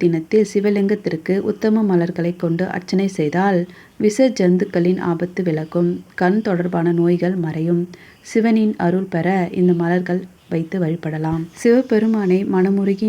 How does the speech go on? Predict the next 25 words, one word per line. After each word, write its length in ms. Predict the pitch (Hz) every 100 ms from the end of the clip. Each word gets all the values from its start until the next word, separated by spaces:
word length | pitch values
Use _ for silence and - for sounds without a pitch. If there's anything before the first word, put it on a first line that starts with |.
| 196
நினைத்து 320 | 180 180 196 190
ரோஜா 260 | 202 208 220
மலர்களை 460 | 190 170 175 170 180 175
கொண்டு 180 | 165 175
வழிபட்டால் 600 | 165 175 170 - 180 190 180
பத்து 260 | 175 180 220 190
ஆண்டுகள் 380 | 180 185 190 190
செய்த 220 | 170 165 170 165
யாகத்திற்கு 500 | 165 175 185 185 185 185
சமம் 280 | 175 180 180 165
என 160 | 175 180
புராணம் 400 | 180 180 180 180
தெரிவிக்கிறது. 640 | 160 160 160 160 156 170 165 180 - - - -
வெறும் 300 | 202 220 226
எட்டு 300 | - 196 190 220
ரோஜா 260 | 202 196 208 190
மலர்களால் 640 | 180 180 180 170 175 196 185
சிவபெருமானை 720 | 190 190 190 185 202 180 175 175
வழிபடும் 460 | 170 180 180 180 170
நபர்கள் 400 | 165 165 170 165
கூட 140 | 160 190 196 180 - - - -
கைலாச 480 | 208 208 208 208 214 180
பதவியை 420 | 170 175 160 180 175
பெறுவார்களாம். 680 | 165 165 165 160 165 165 170 175 - - - 196
மகா 220 | 202